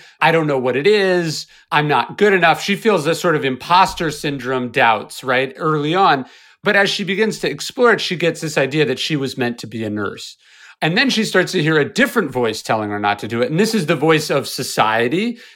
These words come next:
This is the voice of her parents. This is the voice of her sister.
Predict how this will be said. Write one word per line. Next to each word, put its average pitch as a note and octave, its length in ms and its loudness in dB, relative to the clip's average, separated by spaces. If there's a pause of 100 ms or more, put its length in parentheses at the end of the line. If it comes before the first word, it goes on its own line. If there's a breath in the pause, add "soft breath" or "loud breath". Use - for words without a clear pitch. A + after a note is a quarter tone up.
This E3 160 -2
is D#3 100 -6
the D3 80 0
voice C3+ 320 0
of C3+ 160 -2
her B2+ 160 -4
parents. C#3+ 800 0 (260 loud breath)
This E3+ 160 -4
is D#3+ 120 -6
the E3 80 2
voice C#3+ 280 0
of C3 120 -6
her B2 120 -4
sister. F3 800 -2